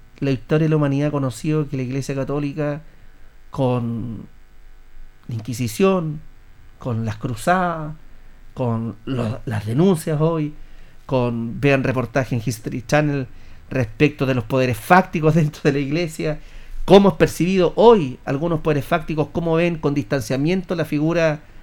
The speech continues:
del actual Papa, ¿eh? Eh, bueno, la Iglesia como institución, eh, ha,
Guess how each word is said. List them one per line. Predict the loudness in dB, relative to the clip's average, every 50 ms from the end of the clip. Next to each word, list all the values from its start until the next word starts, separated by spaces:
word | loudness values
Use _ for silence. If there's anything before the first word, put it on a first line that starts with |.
| -6 -2
del | 0 0
actual | 0 2 4 2 2 4
Papa, | 4 2 2 2 0 -4 -4 -4 -6
¿eh? | -10 -14 -18 -18 -18 -20 -20 -20 -20 -20 -20 -18 -20 -20 -18 -14 -10 -6
Eh, | -4 -2 -2 -2 -2 -4 -2
bueno, | 4 4 6 6 4 0 -4 -8 -8
la | -6 -4 -4
Iglesia | -2 -2 0 -2 -2 -2 -2 -6 -8 -8 -10 -12
como | -6 0 2 2
institución, | 2 2 0 -2 -2 -2 -2 -4 -2 0 0 2 0 0 -4 -8 -12 -20 -20 -18 -18 -18 -18 -18 -18 -16 -12 -6
eh, | -6 -6 -6 -6 -8
ha, | -10